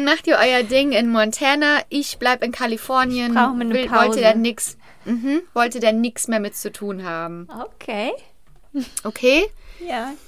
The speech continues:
Speaker 1: Hat, hat sich aber auch nicht scheiden lassen. Also
Speaker 2: Nee.
Speaker 1: hat, hat die einfach nur, als würden die nicht existieren,
Speaker 2: Mhm.
Speaker 1: ne? Also ein toller Mann. Ähm, dann hat er sich angefreundet mit Jack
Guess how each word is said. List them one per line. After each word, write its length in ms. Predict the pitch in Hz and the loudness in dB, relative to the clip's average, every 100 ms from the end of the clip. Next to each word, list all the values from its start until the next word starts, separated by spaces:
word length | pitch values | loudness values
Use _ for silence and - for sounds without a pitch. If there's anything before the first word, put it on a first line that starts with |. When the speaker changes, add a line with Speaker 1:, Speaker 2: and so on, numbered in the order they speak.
| - - - | -20 -20 -4
Speaker 1:
Hat, 140 | 262 - - - - - - - - - | -2 -2 -6 -20 -20 -20 -20 -20 -20 -6
hat 260 | 170 247 | 0 0
sich 140 | 294 294 | 2 2
aber 160 | 226 | 4
auch 40 | 262 | 4
nicht 160 | 269 | 2
scheiden 300 | - 240 220 | 2 4 4
lassen. 320 | 190 175 - 170 | 0 -4 -4 -2
Also 180 | 170 | 0
Speaker 2:
Nee. 60 | 220 | 0
Speaker 1:
hat, 140 | 220 - | -2 -2
hat 160 | 254 233 | -4 -2
die 100 | - | 0
einfach 340 | 240 254 294 | 0 0 -4
nur, 420 | 285 277 254 247 240 - | 0 0 0 -2 -6 -6
als 240 | - - | -6 -4
würden 220 | 254 247 | -2 0
die 100 | 240 | 0
nicht 160 | 220 - | -2 -2
existieren, 760 | 180 - - - 170 254 240 220 | -6 -8 -12 -10 -8 -6 -2 -2
Speaker 2:
Mhm. 40 | |
Speaker 1:
ne? 160 | 226 320 - - - | -2 -4 -10 -20 -8
Also 320 | - 196 190 180 | -4 -2 -2 -4
ein 140 | 123 - | -6 -12
toller 440 | - 220 196 170 | -8 -2 -2 -2
Mann. 380 | 156 143 135 165 - - - - | -4 -8 -10 -18 -20 -20 -12 0
Ähm, 680 | 220 214 208 202 190 - - - - - - - - 214 | 2 4 2 -4 -8 -10 -18 -20 -20 -20 -20 -20 -20 0
dann 400 | 254 277 247 285 - | 2 4 2 -4 -6
hat 180 | 240 254 | -8 -2
er 100 | 247 | -2
sich 240 | 233 226 - | -2 -4 0
angefreundet 1300 | 254 285 262 - 185 180 180 190 403 - - - _ _ - - _ - - - - - - - - - - - - - | 0 0 -4 -6 -6 -6 -2 0 0 -2 -10 -10 _ _ -20 -20 _ -20 -20 -20 -20 -20 -12 -8 -8 -10 -16 -20 -14 -4
mit 400 | 240 - 220 - | -2 -4 -6 0
Jack 460 | 254 285 - - | 2 2 -2 -20